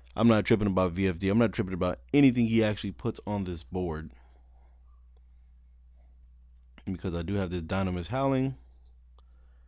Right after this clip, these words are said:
And we're gonna get things situ-, well, we're gonna get a lot of things situated. So he can just pop, pop. That's fine.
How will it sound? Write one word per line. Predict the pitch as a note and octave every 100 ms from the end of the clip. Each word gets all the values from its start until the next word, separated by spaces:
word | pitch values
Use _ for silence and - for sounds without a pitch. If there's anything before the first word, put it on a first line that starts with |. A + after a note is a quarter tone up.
| - - - - -
And | F2+ F2+ F2 F2 E2+ - -
we're | F#2+ G2
gonna | G2+ F2+
get | F#2
things | - F2+ D#2+
situ-, | - G#2+ G2+
well, | A2+ G2+
we're | F#2+
gonna | B2 G2
get | F2+
a | F2
lot | G2
of | F#2+
things | F#2 F2+
situated. | - F2+ F2 E2 D#2+ - - - - - - - - - - - - - - - - - - - - - - - - -
So | - E2
he |
can | D#2 D#2+ -
just | F2 -
pop, | G#2+ F2
pop. | - G#2+ G2+ - - - - -
That's | A#2+ -
fine. | - D#2+ D#2+ E2